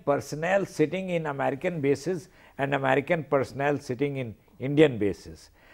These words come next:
Now, they are sharing everything. They are working with each other. They are guiding each other or,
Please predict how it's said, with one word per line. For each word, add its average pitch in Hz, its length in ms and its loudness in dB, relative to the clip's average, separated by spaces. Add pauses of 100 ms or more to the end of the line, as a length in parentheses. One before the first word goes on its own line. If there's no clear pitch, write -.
(200)
Now, 127 360 -6 (260)
they 135 140 0
are 156 140 0
sharing 160 540 -2
everything. 107 460 -6 (360)
They 151 340 4
are 147 320 6
working 156 560 6
with 151 220 2
each 113 180 -4
other. 90 300 -4 (280)
They 127 140 6
are 156 180 6
guiding 147 600 4
each 147 180 0
other 123 400 4
or, 113 220 2